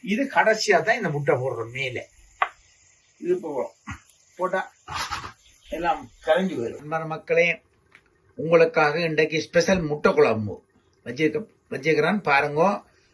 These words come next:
நான் வந்து, அஹ், இவ்வளவு காலம் நான் ஆரம்பிக்கல. இப்ப ஒரு மூன்று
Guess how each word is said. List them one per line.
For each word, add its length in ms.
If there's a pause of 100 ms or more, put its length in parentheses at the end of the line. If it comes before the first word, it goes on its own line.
(180)
நான் 260
வந்து, 360 (1200)
அஹ், 180
இவ்வளவு 280
காலம் 320
நான் 340
ஆரம்பிக்கல. 500 (540)
இப்ப 160
ஒரு 180 (400)
மூன்று 300